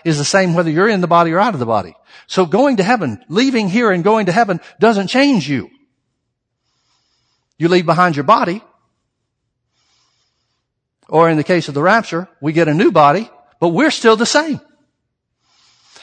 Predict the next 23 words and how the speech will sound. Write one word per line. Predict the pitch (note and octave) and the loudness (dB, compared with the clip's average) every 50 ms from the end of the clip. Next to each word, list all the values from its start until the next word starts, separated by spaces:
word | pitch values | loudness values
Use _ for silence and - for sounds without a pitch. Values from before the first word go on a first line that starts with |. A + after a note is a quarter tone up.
| - - - | -14 -6 -2
I, | F#3+ G3+ G3+ G#3 | 0 2 2 2
I | G#3+ | 2
think | G3+ - A3+ A3 A3 | 2 0 -4 -2 0
that's | - G3 - - | -2 -2 0 0
one | G#3 G#3 | -2 0
of | G3 | 0
the | F#3 E3+ | 0 0
biggest | D#3+ A3 G#3+ G3+ D#3+ E3 | 0 0 0 0 -2 0
lies | G3 G3 G3 G3 E3+ | 0 0 0 0 0
the | D#3+ F3+ | -2 0
devil | E3+ G3+ G#3 F3+ E3 | 0 0 0 0 -2
tells | - G#3+ G#3 G3 C#3 | -2 0 0 0 -2
the | C#3 D3+ | -4 -10
church. | - - C#4 C4 - - - - _ _ _ _ _ _ _ _ _ _ _ _ _ _ _ _ _ _ _ - _ _ - _ - | -10 -10 -12 -12 -12 -16 -20 -20 _ _ _ _ _ _ _ _ _ _ _ _ _ _ _ _ _ _ _ -20 _ _ -20 _ -4
"Well, | C3 D3+ D#3+ E3 E3+ E3 | -2 2 4 4 4 4
it'll | F3 F3+ F3 | 4 0 2
be | E3+ F#3 | 0 0
different | F3 G3+ G3+ - F#3 D#3+ D3+ | 0 0 0 0 -2 -4 -2
when | D#3+ E3 D#3+ | -2 -2 -2
we | E3 | -2
lose | E3 E3+ F3 F3 D3+ - | 0 0 -2 -2 -2 -2
this | F3 E3+ - | -4 -4 -4
body." | - F3+ F#3+ F#3 F#3 C#3+ A#2+ | -2 -2 -2 -2 -4 -6 -10